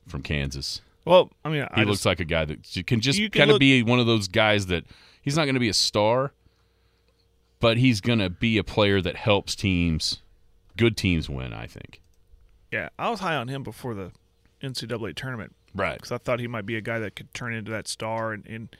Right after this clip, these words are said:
Speaker 2: they bowed out early. But if he did, and you probably could see him higher than that. At
Speaker 1: Yeah.
Speaker 2: least this, <clears throat> this draft, mock draft I'm seeing, straight from N B A dot com, uh, he's right there at eleven. I mean, imagine if that fell any further.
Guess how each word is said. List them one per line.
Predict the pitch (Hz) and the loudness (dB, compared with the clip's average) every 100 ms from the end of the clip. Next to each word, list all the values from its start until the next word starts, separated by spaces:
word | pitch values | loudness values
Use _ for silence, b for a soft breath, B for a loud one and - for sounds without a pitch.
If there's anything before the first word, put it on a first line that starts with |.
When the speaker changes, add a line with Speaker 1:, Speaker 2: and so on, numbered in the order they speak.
| b b b b b | b b b b b
Speaker 2:
they | - 120 | -8 -6
bowed | 113 117 | -4 -2
out | 117 113 | -4 -4
early. | 113 123 117 | -4 -4 -4
But | 101 92 | -6 -10
if | - 107 | -12 -12
he | 127 120 | -10 -6
did, | 117 143 120 | 2 2 2
and | 110 | -2
you | 110 123 _ - | -10 -10 _ -10
probably | 127 143 | -6 -6
could | 123 | -6
see | - | -10
him | 113 113 107 - _ - | -8 -10 -12 -16 _ -10
higher | - 127 117 | -4 -2 -2
than | 107 | -4
that. | 110 | -4
At | 120 | -2
Speaker 1:
Yeah. | 147 | -2
Speaker 2:
least | 135 180 | -2 -4
this, | 208 - - | -6 -6 -2
<clears throat> | 190 190 - | -2 -2 -6
this | - 151 175 | -6 -4 -2
draft, | 139 135 127 - _ _ - | 0 2 2 -2 _ _ -10
mock | 147 135 - | -4 -4 -2
draft | 143 127 131 | 0 0 -2
I'm | 123 | -4
seeing, | - 120 113 127 - _ | -4 -4 -8 -10 -18 _
straight | - - 139 - | -12 -2 -2 -2
from | 120 | -10
N | 123 | -8
B | 117 120 | -4 -4
A | 117 | -4
dot | 107 - | -6 -8
com, | 131 127 107 - _ b b b b b b b b _ _ _ _ - | -6 -4 -6 -10 _ b b b b b b b b _ _ _ _ -10
uh, | 98 | -8
he's | 87 143 151 | -6 -4 -4
right | 127 | -4
there | 135 | -4
at | 110 | -4
eleven. | 107 110 131 127 110 | -4 -4 -2 -2 -6
I | 107 | -8
mean, | 113 | -8
imagine | 123 127 120 117 | -6 -6 -8 -10
if | |
that | 117 107 | -8 -8
fell | - 113 | -4 -4
any | 113 104 | -6 -10
further. | - 123 117 | -10 -8 -8